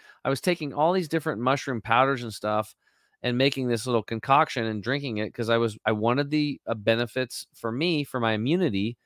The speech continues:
of mushrooms, 'cause I knew it was another pillar for me to build my immune system. Like, why not?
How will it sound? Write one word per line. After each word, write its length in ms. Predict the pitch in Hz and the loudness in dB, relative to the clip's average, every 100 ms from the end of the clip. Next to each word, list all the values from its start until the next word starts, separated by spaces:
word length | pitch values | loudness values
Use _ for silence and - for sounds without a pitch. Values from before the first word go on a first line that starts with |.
| _ _ - | _ _ -6
of 120 | 143 | 0
mushrooms, 520 | 214 233 98 95 - | 0 0 -4 -8 -12
'cause 120 | - 120 | -4 0
I 80 | |
knew 120 | 135 156 | 4 4
it 60 | |
was 120 | 156 | 4
another 560 | 139 120 110 113 139 139 - 98 113 - _ | 0 0 0 2 0 -2 -12 -14 -14 -14 _
pillar 360 | - 180 190 143 | 0 4 6 4
for 120 | - | 2
me 160 | 123 117 | -2 -2
to 120 | 127 | -2
build 200 | 107 107 | -2 -2
my 120 | 120 | -2
immune 200 | 131 185 | -2 -4
system. 320 | 190 90 - 90 | -4 -8 -8 -6
Like, 200 | 101 104 | -4 2
why 160 | 123 | 4
not? 260 | 185 175 | 4 2